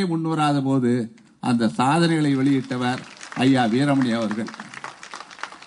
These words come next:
ஐயா வீரமணி அவர்கள் வெளியிட்ட சாதனைகளை வைத்துதான் காங்கிரஸ் கட்சியினரே அன்றைக்கு பிரச்சாரம் செய்கிற வகையில நவீன பிரச்சார உத்தியை கையாண்டவர் திராவிடர் கழகத்தை சார்ந்தவர்கள், தந்தை பெரியார் போன்றவர்கள்.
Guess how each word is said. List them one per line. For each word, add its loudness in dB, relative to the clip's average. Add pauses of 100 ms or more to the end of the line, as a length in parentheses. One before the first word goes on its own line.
(180)
ஐயா 4
வீரமணி 2
அவர்கள் 0
வெளியிட்ட 2
சாதனைகளை 0
வைத்துதான் 0 (800)
காங்கிரஸ் 2
கட்சியினரே 0
அன்றைக்கு -2
பிரச்சாரம் 0
செய்கிற 0
வகையில 4 (540)
நவீன 6
பிரச்சார -2
உத்தியை 2
கையாண்டவர் 0 (320)
திராவிடர் 2
கழகத்தை -2
சார்ந்தவர்கள், 0
தந்தை 0
பெரியார் 2 (460)
போன்றவர்கள். 2